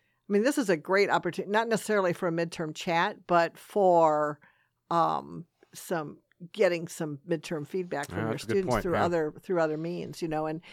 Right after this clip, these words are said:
Speaker 1: and maybe even focusing it specifically on the space, you know,
Speaker 2: Mm-hmm.
Speaker 1: what are the ways that this space is helping you learn? What, are there any ways that
Speaker 2: Right.
Speaker 1: this space makes it difficult for you to learn,
Speaker 2: Right.
Speaker 1: you know, um, d-, actually sort of reframing those midterm chat
Speaker 2: Yeah.
Speaker 1: questions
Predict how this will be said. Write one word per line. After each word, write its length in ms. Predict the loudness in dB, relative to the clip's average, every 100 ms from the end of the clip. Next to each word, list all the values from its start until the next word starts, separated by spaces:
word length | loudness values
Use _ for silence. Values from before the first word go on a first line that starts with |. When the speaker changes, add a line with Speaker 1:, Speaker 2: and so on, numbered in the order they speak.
| -4
Speaker 1:
and 140 | 2 6
maybe 260 | 6 6
even 440 | 2 2 2 2 0
focusing 680 | 4 4 4 0 -2 -4
it 200 | -4 -6
specifically 600 | -6 -8 -6 -4 -2 -2
on 140 | -4 -4
the 60 | -8
space, 520 | -6 -6 -6 -8 -8
you 80 | -2
know, 140 | -2
Speaker 2:
Mm-hmm. 80 | 2
Speaker 1:
what 100 | 2
are 60 | 2
the 120 | 2
ways 320 | 2 0 0 -4
that 140 | -6
this 160 | -6 -6
space 360 | -4 -4 -4
is 120 | -6 -6
helping 300 | -6 -4 -6
you 80 | -6
learn? 340 | -8 -8 -6
What, 220 | -4 -2
are 160 | -2 -2
there 240 | -2 -4 -6 -14 -20 -8
any 200 | 0 2 4
ways 300 | 4 4 0
that 100 | -2
Speaker 2:
Right. 80 |
Speaker 1:
this 140 | 0 -2
space 360 | -2 -2 -2 -4
makes 220 | -4 -4
it 120 | -2
difficult 480 | -2 -2 -4 -4 -4
for 180 | -4 -2
you 120 | -2
to 80 | -4
learn, 360 | -4 -4 -6
Speaker 2:
Right. 220 | -6 -6
Speaker 1:
you 120 | -4 -4
know, 260 | -4 -6 -10 -20 -20 -20 _ -2
um, 360 | 0 2 -2 -6
d-, 100 | -6 -6 0
actually 380 | 2 2 0 -2
sort 260 | -2 -4
of 140 | -4 -8 -20 _ _ _ -20 -6
reframing 720 | -2 -2 -4 -6 -6 -6 -8
those 220 | -10 -10
midterm 420 | -8 -10 -10 -12 -10
chat 260 | -8 -8
Speaker 2:
Yeah. 180 | -6 -6
Speaker 1:
questions 720 | -6 -6 -8 -10 -10 -12 -18